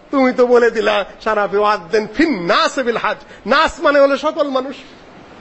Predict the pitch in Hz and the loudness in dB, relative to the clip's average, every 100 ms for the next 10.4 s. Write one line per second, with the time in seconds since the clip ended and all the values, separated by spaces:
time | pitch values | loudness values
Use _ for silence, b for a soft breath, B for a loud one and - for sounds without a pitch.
0 | - - - - - - - - - - | -20 -20 -20 -20 -20 -20 -18 -18 -16 -16
1 | - - 311 311 277 - 277 254 269 262 | -8 -2 2 2 0 -2 -4 -2 -4 -4
2 | 311 339 - B B B - - - 269 | -4 -8 -20 B B B -20 -10 -2 2
3 | 285 247 311 226 269 262 262 269 240 247 | 2 2 0 0 0 0 0 -2 0 -2
4 | 269 226 262 233 233 262 233 220 226 196 | -2 -2 -2 -2 0 0 2 0 0 -2
5 | 214 214 196 202 190 185 185 190 180 - | -2 0 0 0 0 -2 0 0 0 -4
6 | B 233 262 - 320 320 339 311 320 294 | B -2 -2 0 2 2 0 0 2 2
7 | 269 202 147 - - - - - - - | 2 0 -4 -10 -20 -20 -20 -20 -20 -20
8 | - - - - - 302 285 262 - 330 | -20 -20 -20 -10 -4 0 2 0 0 -4
9 | 320 - 269 233 233 226 214 220 202 208 | -4 -6 -2 -2 0 0 0 0 0 0
10 | 196 202 196 185 | 2 2 2 2